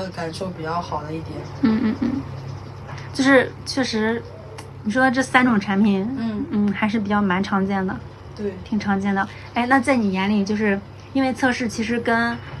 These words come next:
Speaker 2: 基本上哈，就是产品啊、开发、设计啊，包括如果后面会有一些运营啊，你们可能各个，各个部门的同事都会去沟通。
Speaker 1: 嗯。
Speaker 2: 你觉得就是从你们的角度来说，跟哪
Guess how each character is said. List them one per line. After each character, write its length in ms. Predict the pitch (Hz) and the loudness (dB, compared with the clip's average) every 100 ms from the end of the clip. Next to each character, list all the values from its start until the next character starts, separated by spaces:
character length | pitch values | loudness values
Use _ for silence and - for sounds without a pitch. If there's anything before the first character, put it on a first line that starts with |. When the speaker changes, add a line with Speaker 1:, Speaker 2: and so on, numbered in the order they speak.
| - | -4
Speaker 2:
基 180 | 262 | 0
本 160 | 254 190 | 2 2
上 180 | 185 180 | 2 2
哈， 200 | 180 202 | 2 0
就 100 | 208 | 0
是 60 | 214 | 0
产 240 | 202 208 | 2 2
品 200 | 220 208 | 4 2
啊、 120 | 190 | 0
开 180 | 185 220 | 0 0
发、 240 | 208 208 | 4 4
设 240 | 208 - 233 | 4 2 0
计 160 | 196 | 2
啊， 140 | 196 185 - - - - | 0 -2 -6 -16 -16 0
包 140 | 233 | 2
括 400 | 233 233 208 190 - - 220 | 4 6 6 6 2 -4 2
如 100 | 233 | 4
果 100 | 220 | 4
后 160 | - | 2
面 300 | 233 220 202 | 0 4 2
会 140 | 202 226 | 4 4
有 100 | 202 | 4
一 140 | 202 | 2
些 180 | 202 214 | 2 2
运 180 | 220 220 | 2 2
营 120 | 190 | 2
啊， 80 | 190 | 2
你 100 | 190 | 2
们 140 | 190 | 2
可 100 | 196 | 2
能 140 | 202 202 | 2 4
各 160 | 262 | 4
个， 260 | 214 190 214 - | 6 4 0 -8
各 140 | - 262 | -2 0
个 100 | 208 | 0
部 140 | 190 | 0
门 160 | 202 196 | 0 0
的 60 | |
同 160 | 185 196 | 0 0
事 100 | 208 | 2
都 100 | 220 | 4
会 120 | 233 | 4
去 100 | 220 | 2
沟 220 | 220 185 | 2 0
通。 260 | 180 190 180 - - | 2 -2 -2 -6 -8
Speaker 1:
嗯。 260 | 226 220 208 | -6 -6 0
Speaker 2:
你 80 | 202 | 4
觉 160 | 214 | 6
得 320 | 233 233 202 | 10 10 8
就 160 | 214 240 | 2 0
是 80 | 226 | 0
从 340 | - 214 226 | 2 4 6
你 200 | 208 190 | 4 2
们 240 | 185 190 202 | 0 0 4
的 160 | 220 | 2
角 240 | 202 - 202 | 4 0 2
度 120 | 202 | 0
来 160 | 190 | 0
说， 240 | 185 208 190 196 | -2 -2 -2 2
跟 300 | 233 233 | 2 2
哪 100 | 214 | 2